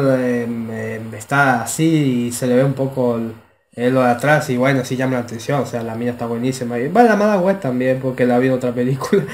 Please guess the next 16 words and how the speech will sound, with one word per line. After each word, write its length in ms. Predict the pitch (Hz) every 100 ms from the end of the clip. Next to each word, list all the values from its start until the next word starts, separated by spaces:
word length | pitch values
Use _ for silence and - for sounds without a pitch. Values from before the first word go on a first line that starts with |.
| -
<laughs> 220 | - -
Em, 640 | 131 131 131 127 127 120 117 - _ _ _ _ _ _ _ -
eh, 360 | 127 135 135
Cincuenta 400 | 135 147 139 156
sombras 280 | 151 160 151
de 60 | 143
Grey, 160 | 151 151
que 100 | 135
también 280 | 135 143 147
es 80 |
malísima, 680 | 139 131 143 135 147 135 127
o 80 | 127
sea, 180 | - -
esta 220 | 135 143
actriz 360 | 135 - 143 147
me... 640 | 139 131 127 127 123 123